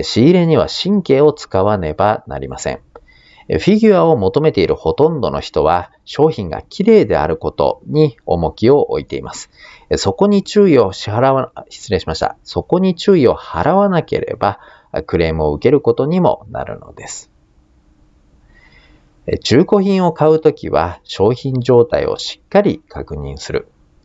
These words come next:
フィギュアの主な購入目的は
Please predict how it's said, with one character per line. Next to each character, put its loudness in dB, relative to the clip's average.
フ -2
ィ 2
ギ 2
ュ 6
ア 0
の -4
主 2
な -2
購 0
入 0
目 -2
的 -2
は 0